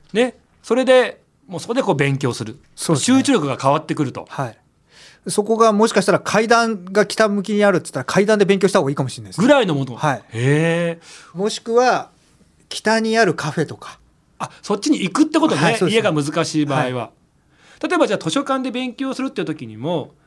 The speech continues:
Speaker 1: できればもう、もちろん北側を向いてる机。
Speaker 2: そうですね。
Speaker 1: ね、取った方がいいですしね。
Speaker 2: はい。もしくは、だから、島田君だったら、駐車場の北側に車を止めてとか、車の中で勉強とか。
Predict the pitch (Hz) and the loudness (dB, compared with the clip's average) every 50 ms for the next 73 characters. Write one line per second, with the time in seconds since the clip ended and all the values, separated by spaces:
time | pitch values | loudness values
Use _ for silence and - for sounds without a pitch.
0 | _ - 196 285 330 294 226 175 160 131 123 127 - 135 131 - - - 143 139 | _ -10 -6 -4 -2 -2 -2 -2 -2 -4 -4 -4 -6 -6 -6 -4 -2 -2 -2 0
1 | 135 139 135 135 135 131 123 127 120 120 123 123 120 - 123 123 120 - - - | 0 -2 -2 -2 0 0 -2 -2 -2 -4 -4 -4 -4 -4 -6 -6 -6 -10 -12 -8
2 | 120 117 113 107 101 - _ - - - 156 131 - - 120 120 123 120 117 123 | -6 -6 -6 -6 -8 -12 _ -12 -6 -6 -6 -6 -6 -10 -12 -12 -12 -12 -14 -16
3 | _ _ - 160 156 156 160 147 - 127 107 110 107 104 101 - - 135 127 117 | _ _ -10 -8 -6 -4 -6 -6 -4 -6 -6 -6 -6 -8 -8 -10 -8 -8 -6 -6
4 | 117 107 - - _ _ _ - - _ _ - 202 214 208 - - 220 220 220 | -6 -8 -10 -12 _ _ _ -20 -20 _ _ -4 -4 -4 -4 -4 0 2 4 4
5 | 233 214 196 180 165 147 139 - 170 180 180 185 170 190 185 170 180 180 175 175 | 6 4 4 4 2 0 -2 -2 -4 -2 -2 -2 -2 -2 -4 -4 -4 -4 -4 -4
6 | 151 135 123 - - - 165 165 170 160 - 156 156 143 156 165 165 165 160 156 | -6 -6 -6 -8 -6 -2 -2 0 0 0 0 -2 -2 0 0 0 2 2 2 2
7 | 156 156 151 151 147 - _ _ _ _ 190 196 226 233 190 117 - _ _ _ | 2 2 0 -2 -6 -10 _ _ _ _ -6 -2 -2 0 -2 -2 -6 _ _ _
8 | _ _ _ _ _ _ _ - - - 175 170 156 165 165 160 156 156 156 156 | _ _ _ _ _ _ _ -10 -4 -2 0 0 2 2 2 4 4 2 2 2
9 | 180 190 175 143 127 - - - - 143 147 147 143 143 139 - - 131 135 131 | 0 0 0 -2 -4 -8 -10 -6 -4 -4 -2 -2 -2 -4 -4 -6 -6 -8 -8 -4
10 | - - 139 127 - - - - - - _ _ _ _ _ _ _ _ _ _ | -2 -2 -4 -4 -4 -10 -16 -18 -18 -18 _ _ _ _ _ _ _ _ _ _
11 | _ _ _ - - 147 135 135 135 139 127 117 110 104 110 107 107 - 110 107 | _ _ _ -8 -4 -4 -2 -2 -2 -4 -4 -6 -8 -8 -10 -10 -10 -12 -12 -12
12 | - 104 - - | -12 -14 -18 -18